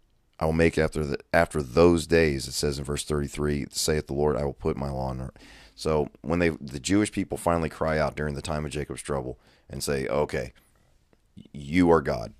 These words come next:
Jesus Christ is king." When they finally do that, he's gonna split the eastern sky, step on the Mount of Olives, and destroy the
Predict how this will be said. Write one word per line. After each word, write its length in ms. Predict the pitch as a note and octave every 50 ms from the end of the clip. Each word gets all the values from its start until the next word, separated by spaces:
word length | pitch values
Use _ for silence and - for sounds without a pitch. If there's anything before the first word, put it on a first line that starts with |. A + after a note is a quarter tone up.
| _ _ _ _ _ _ _ _ _ _ _ _ _ _ _ - - - - - - - - -
Jesus 480 | - - F#2 F#2 F2+ F2 G2 F#2 -
Christ 580 | - - - F2+ D#2+ C#2+ C2+ C#2 - - - - _ _ _ - _ _ _ _ _ _
is 220 | - D2+ D2+ C#2+ -
king." 340 | - E2+ C#2 B1 G#1+ - - _ _ _ _ _ _ _ _ _ _ _ _ _
When 120 | - D2
they 80 | D2 D2
finally 300 | - D#2 D#2+ E2+ E2+ E2+
do 180 | E2 F#2+ F#2+ D#2+
that, 180 | C#2+ C#2 C2+
he's 200 | D#2 D#2+ D2+ C#2+
gonna 300 | D2+ D2+ C#2+ C#2+ C#2+ C#2+
split 360 | C#2 - - - D#2+ E2+ -
the 80 | - E2
eastern 320 | F2 F2+ F2+ - F#2+ F2+
sky, 500 | F2 - - G#2 G2+ G2 F2 D#2+ D#2 E2 - - - _ _ _ _ _ _ _ _ _ _ _ _ _ _ _ _ _ _ _
step 300 | - - - F2 E2 -
on 120 | E2 E2
the 80 | D#2+ D#2+
Mount 240 | D#2+ E2 E2 D#2+ D#2+
of 80 | D2+
Olives, 440 | E2+ E2+ E2 D#2+ D2+ D2 C#2+ C2+ C2+
and 280 | D2 C#2 C2+ B1+ C2 -
destroy 520 | C2+ C2+ - - - D#2+ E2+ E2 D#2 D2+
the 320 | C#2+ C2+ C#2+ C#2+ C#2+ C2+